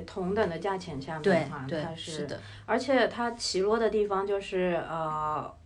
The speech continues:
Speaker 1: 瓦托鲁瓦那一个河嘛，
Speaker 2: 嗯。
Speaker 1: 它有一条，它那边我查了一下，好像是那个白鹭保护区那边有一个。
Speaker 2: 哦。
Speaker 1: 然后，然后那边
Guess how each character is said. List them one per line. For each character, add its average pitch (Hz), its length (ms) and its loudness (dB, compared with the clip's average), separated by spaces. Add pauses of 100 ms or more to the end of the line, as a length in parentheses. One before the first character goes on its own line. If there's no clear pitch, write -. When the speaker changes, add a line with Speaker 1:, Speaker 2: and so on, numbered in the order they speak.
Speaker 1:
瓦 190 160 2
托 196 160 -4
鲁 214 160 4
瓦 214 120 8
那 190 120 0
一 175 240 -2
个 175 160 0
河 - 440 -4
嘛， 147 220 -2
Speaker 2:
嗯。 190 200 4
Speaker 1:
它 185 60 0
有 175 200 2
一 165 80 -4
条， 147 240 -6
它 320 140 -4
那 381 140 4
边 349 240 6
我 220 160 4
查 180 220 -2
了 220 100 2
一 269 60 2
下， 277 220 2
好 165 100 -4
像 262 240 0
是 269 260 -2 (500)
那 254 160 2
个 196 380 4 (320)
白 160 220 -4
鹭 320 260 4
保 180 200 2
护 233 280 -2
区 269 440 -8
那 277 160 -2
边 160 200 -4
有 120 180 -8
一 - 100 -14
个。 - 120 -14 (220)
Speaker 2:
哦。 165 460 -6
Speaker 1:
然 180 100 0
后， 226 500 2
然 190 140 0
后 233 260 2
那 226 260 4
边 214 380 4